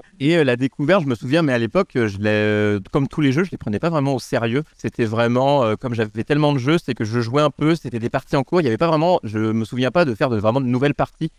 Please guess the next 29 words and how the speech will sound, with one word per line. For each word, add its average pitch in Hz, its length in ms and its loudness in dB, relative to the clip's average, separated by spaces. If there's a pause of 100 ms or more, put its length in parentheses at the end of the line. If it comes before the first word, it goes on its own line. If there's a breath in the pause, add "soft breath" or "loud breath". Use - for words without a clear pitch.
de 113 120 -2
jeux 135 140 2
qui 143 80 0
avaient 113 100 0
des 104 100 -2
sauvegardes 107 360 -2
internes. 127 420 -2
C'était, 135 240 -4
tu - 120 -6
reprenais 135 400 -2
un 139 180 0
endroit, 135 720 2
c'était 131 140 -4
vraiment 117 260 2
de 127 40 -6
la 117 120 2
bidouille 127 560 -4
et 107 60 0
de 101 100 -6
la 110 100 2
partie - 340 -8
en 135 120 0
cours 147 280 -6
sur 113 220 -2
mes 110 160 0
découvertes, 135 580 -2
mes - 120 -2
premiers 139 400 -2
jeux, 120 180 -2